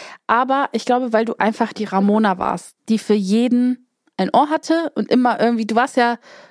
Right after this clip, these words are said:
schon überall, du hast überall geholfen, bist du bis heu-, also das bist du ja noch bis heute. Du warst ja überall irgendwie da und wenn man dich gebraucht hat, warst du da.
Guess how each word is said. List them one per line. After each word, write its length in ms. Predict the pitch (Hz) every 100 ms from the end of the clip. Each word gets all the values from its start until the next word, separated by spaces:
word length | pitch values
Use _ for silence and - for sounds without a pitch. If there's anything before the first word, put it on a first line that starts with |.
| _
schon 300 | - 233 233
überall, 300 | 254 262 269 - -
du 80 | 226
hast 120 | 233
überall 240 | 226 220 214
geholfen, 580 | 208 220 226 233 254 - _ _ _ _ -
bist 180 | 214 214
du 60 |
bis 120 | 190
heu-, 120 | 220 220
also 240 | 208 208
das 180 | 202 202
bist 200 | 214 -
du 40 | 208
ja 80 |
noch 120 | 196 196
bis 160 | 196
heute. 380 | 220 214 - 330 - - - - -
Du 100 | 220
warst 220 | 226 -
ja 80 | 254 -
überall 460 | 247 254 - 233
irgendwie 440 | - 220 226 226 208
da 240 | 247 277
und 160 | 220 220
wenn 80 |
man 140 | 233 220
dich 100 | -
gebraucht 320 | 214 226 254
hat, 160 | 247 -
warst 300 | 214 233 226
du 40 |
da. 360 | 202 220 208